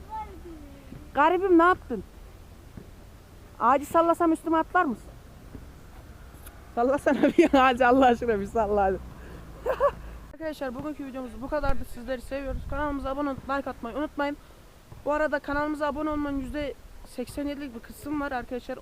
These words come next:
Speaker 2: Onlar da kanalımıza abone olup bildirimleri açarsa yeni videolarımızdan haberdar olabilirsiniz. Bu arada yorum, like atmayı unutmayın arkadaşlar. Her yorumunuz, her like'ınız bizim için çok değerli. Yorumlarınızı okuyoruz.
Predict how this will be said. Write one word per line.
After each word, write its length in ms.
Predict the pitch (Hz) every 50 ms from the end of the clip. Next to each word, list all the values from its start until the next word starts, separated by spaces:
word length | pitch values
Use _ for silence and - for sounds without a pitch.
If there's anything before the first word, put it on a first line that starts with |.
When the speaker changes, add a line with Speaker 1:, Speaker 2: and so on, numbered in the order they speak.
| -
Speaker 2:
Onlar 340 | 269 294 302 302 302 302 285
da 80 | 269 269
kanalımıza 420 | 294 277 277 277 277 269 254 262
abone 220 | 240 247 262 262 254
olup 180 | 247 240 233 - - - - - - - - - - - - - - - - - - -
bildirimleri 580 | - 214 277 269 269 233 277 277 277 269 254 226
açarsa 400 | 254 269 - - 285 269 - 277
yeni 260 | 262 254 269 277 277
videolarımızdan 600 | 269 254 262 254 254 247 247 247 240 214 233 226
haberdar 460 | 208 233 233 226 247 240 233 240 233
olabilirsiniz. 600 | 226 233 254 277 269 285 285 - - 269 269 285 - -
Bu 140 | 233 277 294
arada 340 | 302 294 277 247 233 190 - - - - - - - - - - - - - - - - - - - - - -
yorum, 300 | 294 320 320 320 311 311
like 220 | 302 294 294 302
atmayı 280 | 294 - - 285 285 277
unutmayın 360 | 285 294 - - 285 277 269
arkadaşlar. 500 | 269 254 254 269 262 262 - - 269 262
Her 180 | 247 294 294 294
yorumunuz, 680 | 269 269 269 262 269 262 262 254 254 247 247 240 -
her 180 | 277 277 285 277
like'ınız 460 | 262 262 247 247 - - 247 247 233 - - - - - - - 226
bizim 220 | 233 254 254 277 269
için 200 | 254 - 262 247
çok 300 | - - 269 - - -
değerli. 380 | 240 233 226 226 226 226 226
Yorumlarınızı 580 | 233 262 269 285 285 285 277 277 277 - - -
okuyoruz. 420 | 170 170 - - - 180 170 -